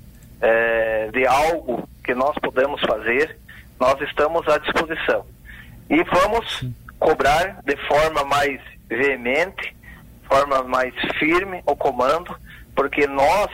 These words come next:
Speaker 1: estamos, é, com risco real da própria vida, né?
Speaker 2: Perfeito.
Speaker 1: Todas as categorias,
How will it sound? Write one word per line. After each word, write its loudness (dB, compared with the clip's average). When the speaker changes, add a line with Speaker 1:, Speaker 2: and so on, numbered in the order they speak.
Speaker 1:
estamos, -2
é, 2
com -2
risco -2
real 2
da 0
própria -4
vida, -10
né? 2
Speaker 2:
Perfeito. -8
Speaker 1:
Todas 2
as -2
categorias, 0